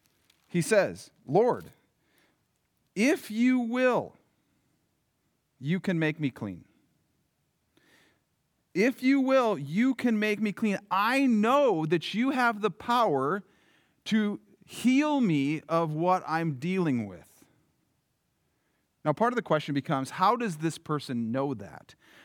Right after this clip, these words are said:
Well, if you remember back before the Sermon on the Mount, what was happening? And, and it's okay. The answer's in the Bible.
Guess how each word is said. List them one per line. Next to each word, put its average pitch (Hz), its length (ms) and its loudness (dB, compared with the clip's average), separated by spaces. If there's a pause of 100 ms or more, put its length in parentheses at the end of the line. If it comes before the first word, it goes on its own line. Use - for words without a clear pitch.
(120)
Well, 165 160 4
if 160 100 -4
you 175 60 -4
remember 190 260 0
back 160 320 0
before 214 460 -2
the 247 100 -2
Sermon 135 340 -2
on 117 120 -2
the 110 60 -6
Mount, 104 440 -4 (1120)
what 175 160 2
was 180 140 -2
happening? 120 480 -2 (1800)
And, 143 220 -4 (1500)
and 131 180 -16
it's - 220 -10
okay. 165 400 -14 (420)
The 160 160 -12
answer's 190 420 -8
in 170 120 -2
the 147 80 -4
Bible. 143 500 -8